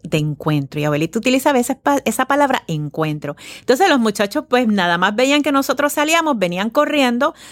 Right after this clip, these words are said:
a tomarse su refresco, su agüita, su jugo de naranja, hablaban con abuelita. Abuelita siempre les decía, "Pórtense bien, qué bueno que están jugando,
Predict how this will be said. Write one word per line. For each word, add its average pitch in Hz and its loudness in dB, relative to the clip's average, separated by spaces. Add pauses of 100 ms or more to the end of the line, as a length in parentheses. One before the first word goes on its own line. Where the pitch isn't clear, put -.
(100)
a 277 -2
tomarse 240 0
su 302 -2
refresco, 254 0
su 214 -4
agüita, 262 0 (220)
su 208 -2
jugo 175 -2
de 156 -6
naranja, 294 2
hablaban 190 0
con 165 -8
abuelita. 262 0
Abuelita 214 0
siempre 240 0
les 233 0
decía, 220 0
"Pórtense 175 0
bien, 247 4 (280)
qué 165 0
bueno 160 0
que 226 -2
están 240 -2
jugando, 254 2